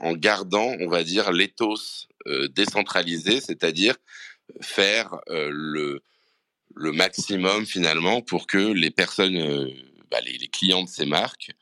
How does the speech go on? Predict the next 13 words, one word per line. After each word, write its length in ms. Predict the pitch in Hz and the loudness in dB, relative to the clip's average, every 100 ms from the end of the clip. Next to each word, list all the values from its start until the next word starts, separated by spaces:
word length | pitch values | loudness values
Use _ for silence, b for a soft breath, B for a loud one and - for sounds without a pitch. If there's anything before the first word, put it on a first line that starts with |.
| B B B B | B B B B
puissent 380 | - 98 110 117 | -6 0 0 0
utiliser 560 | 87 - 87 90 87 95 | -2 0 2 4 4 4
des, 760 | 73 73 69 65 69 69 64 64 | 4 2 2 0 0 0 -2 0
des 180 | 80 - | 2 2
N 260 | 76 73 | 2 0
F 140 | 69 - | -2 2
T, 500 | 95 113 127 82 - - | 4 4 2 0 -4 -2
euh, 500 | 71 69 67 67 69 | 0 0 0 -2 0
avec 340 | 71 78 90 92 - - - | 0 2 0 -2 -10 -12 -6
un 140 | 71 | -2
minimum 640 | 78 92 104 101 98 98 85 | 2 2 4 4 4 2 2
de 120 | 73 | 0
freins 400 | - - 104 | -2 0 0